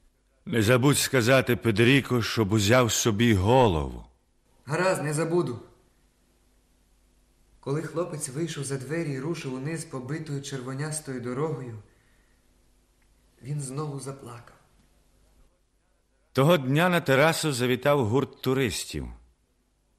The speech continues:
Speaker 1: І одна гостя, дивлячись униз на море, побачила у воді біля берега, серед порожніх бляшанок від пива і дохлих баракут,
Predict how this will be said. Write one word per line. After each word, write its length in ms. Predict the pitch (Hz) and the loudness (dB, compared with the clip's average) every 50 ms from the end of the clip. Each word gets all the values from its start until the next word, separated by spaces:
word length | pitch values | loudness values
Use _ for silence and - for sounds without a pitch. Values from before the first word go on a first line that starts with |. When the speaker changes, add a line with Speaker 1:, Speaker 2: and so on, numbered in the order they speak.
| _ _ _ _ _ _ _ _ _ _ _ _ _ _ _ _ _ _ _ _ _ _ _ _ _ _ | _ _ _ _ _ _ _ _ _ _ _ _ _ _ _ _ _ _ _ _ _ _ _ _ _ _
Speaker 1:
І 120 | - 107 110 | -2 0 0
одна 280 | 123 110 127 165 165 | 2 2 2 0 0
гостя, 680 | 127 98 101 107 110 104 - - - - - 139 139 127 - _ _ _ _ _ _ _ _ _ _ _ _ _ _ _ _ _ | 0 0 0 0 0 0 -2 -6 -8 -6 -6 -6 -6 -8 -12 _ _ _ _ _ _ _ _ _ _ _ _ _ _ _ _ _
дивлячись 580 | - 95 123 135 120 113 101 - 104 92 - 98 | -2 0 2 2 4 2 0 0 -2 -4 -2 -2
униз 300 | 98 104 117 107 78 80 | -2 0 -2 -2 -2 -4
на 140 | 82 80 | -2 -2
море, 420 | 80 80 82 82 85 90 107 120 110 - _ _ _ _ _ _ _ _ _ _ _ _ _ _ _ _ _ _ _ _ _ _ _ _ _ _ _ _ | -2 -2 -2 -2 -4 -4 -6 -10 -12 -16 _ _ _ _ _ _ _ _ _ _ _ _ _ _ _ _ _ _ _ _ _ _ _ _ _ _ _ _
побачила 540 | _ 101 95 107 156 175 - 160 156 156 147 | _ 0 2 4 2 2 2 2 2 2 2
у 100 | 131 120 | 2 2
воді 280 | 110 123 117 101 135 151 | 2 0 0 0 -2 -2
біля 240 | 127 120 107 107 98 | 0 2 2 2 2
берега, 580 | 90 120 160 180 160 98 80 80 76 71 64 - _ _ _ | 2 0 0 0 0 -2 -4 -6 -8 -10 -10 -14 _ _ _
серед 340 | - - 113 110 107 104 - | -10 -4 -2 -2 -2 -2 0
порожніх 500 | - 120 117 120 107 92 107 107 92 85 | 0 2 2 2 0 0 -2 -4 -4 -2
бляшанок 520 | 87 104 104 - 113 113 113 113 104 - | -2 -2 -2 0 0 -2 0 0 -2 -2
від 220 | 95 104 - - _ | -4 -6 -6 -4 _
пива 240 | 117 107 92 90 90 | -2 0 0 0 0
і 100 | 90 82 | -2 -2
дохлих 440 | 80 104 98 - - 95 85 78 | -2 -2 -2 -2 -4 -8 -8 -6
баракут, 580 | 78 80 90 92 95 - - 160 170 165 - | -6 -4 -4 -4 -4 -4 -4 -6 -6 -6 -10